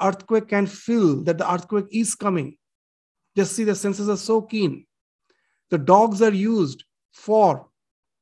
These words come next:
your, uh, what you say, that all the, uh, uh, this, to, what you say, that the, in, to catch the criminals because of the wonderful sense of smell.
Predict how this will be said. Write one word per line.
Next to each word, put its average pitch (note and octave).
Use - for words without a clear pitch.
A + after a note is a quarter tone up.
your, D3+
uh, C#3+
what D#3
you F#3+
say, G3
that F3
all G3
the, F#3
uh, D#3
uh, E3
this, D#3
to, F3+
what E3
you F#3+
say, G3
that F#3
the, F3
in, F3+
to F#3
catch G#3
the G3
criminals G#3
because F#3+
of F3+
the F#3+
wonderful G#3
sense G#3
of G3
smell. F#3+